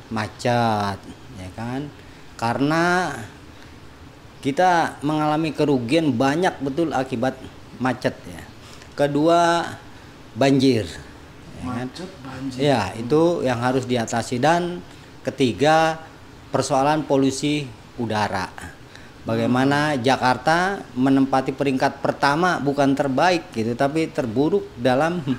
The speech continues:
Speaker 1: <laughs> eh, polusi udaranya. Boleh dibilang belum ada jurus yang gitulah,
Speaker 2: Hmm.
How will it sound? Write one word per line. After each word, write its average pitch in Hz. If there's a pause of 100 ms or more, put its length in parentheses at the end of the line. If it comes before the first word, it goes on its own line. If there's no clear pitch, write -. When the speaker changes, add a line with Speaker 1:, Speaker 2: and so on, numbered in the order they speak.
(160)
Speaker 1:
<laughs> -
eh, 123 (320)
polusi 135
udaranya. 123 (640)
Boleh 143
dibilang 156 (480)
belum 143
ada 147 (160)
jurus 143
yang 139
gitulah, 127 (440)
Speaker 2:
Hmm. 127